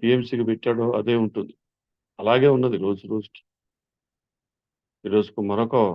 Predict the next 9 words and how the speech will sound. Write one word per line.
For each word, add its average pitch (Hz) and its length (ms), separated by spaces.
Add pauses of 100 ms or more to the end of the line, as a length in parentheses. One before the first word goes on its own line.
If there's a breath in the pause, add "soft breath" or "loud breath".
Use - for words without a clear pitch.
(1040)
వండర్‌ఫుల్ 104 500 (140)
డే. 98 100 (1160)
అందుకే 104 280 (100)
ఇది 110 100 (100)
సాటర్డే 123 500
అనేది 123 260
మనకు 117 240
ప్రత్యేకం. 104 380 (1500)
అలాగే 127 300